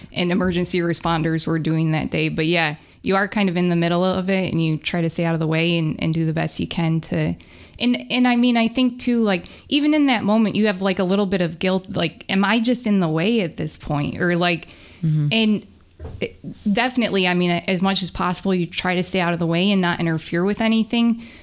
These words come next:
Speaker 1: But I also think, you know, we were, I was getting texts from people and D Ms, like, just heartbreaking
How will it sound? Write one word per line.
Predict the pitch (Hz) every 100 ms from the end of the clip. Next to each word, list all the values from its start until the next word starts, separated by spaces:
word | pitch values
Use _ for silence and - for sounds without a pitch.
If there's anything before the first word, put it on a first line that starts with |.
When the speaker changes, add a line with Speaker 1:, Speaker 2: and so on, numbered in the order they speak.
| -
Speaker 1:
But | -
I | 226 226
also | 262 254
think, | 262 226 202
you | 202
know, | 214
we | 196 233
were, | 269 226 - - - _
I | 196 214
was | 277 226
getting | 220 202 175
texts | - 185 240 -
from | - 196
people | 180 175 165 165
and | 165
D | 208 208
Ms, | 185 202 202 185 - - -
like, | 165 - -
just | - 247 240 - - _ - - - - - - - -
heartbreaking | - - 262 277 233 190 175 - 185 180 175 -